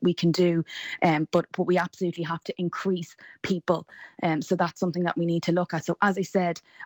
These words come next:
I don't believe there are any industries it won't work in, but I do believe it's, it's,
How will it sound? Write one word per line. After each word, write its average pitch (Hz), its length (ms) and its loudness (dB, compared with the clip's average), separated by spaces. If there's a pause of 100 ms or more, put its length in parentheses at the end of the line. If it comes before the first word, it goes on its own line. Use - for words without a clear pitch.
I 185 100 4
don't 208 320 2
believe 190 380 -4
there 170 160 0
are 160 160 -2
any 180 220 -2
industries 175 440 -2
it - 100 -6
won't 190 300 2
work 170 240 0
in, 156 180 -2 (220)
but 185 100 2
I 175 80 2
do 220 200 2
believe 196 320 0
it's, - 180 -10
it's, - 220 -4